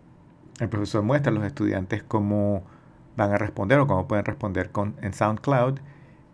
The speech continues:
Eh, los estudiantes escuchan a sus compañeros y escriben comentarios y el profesor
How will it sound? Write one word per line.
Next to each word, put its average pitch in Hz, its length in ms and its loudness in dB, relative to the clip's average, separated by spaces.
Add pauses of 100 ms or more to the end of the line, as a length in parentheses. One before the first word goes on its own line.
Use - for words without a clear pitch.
(140)
Eh, 98 240 0
los 101 120 0
estudiantes 101 640 -2
escuchan 139 520 2
a 85 40 -6
sus - 140 -10
compañeros 120 760 0 (1200)
y 95 120 0
escriben 85 300 -2
comentarios 123 640 2
y 131 60 0
el 127 60 -2
profesor 110 540 -4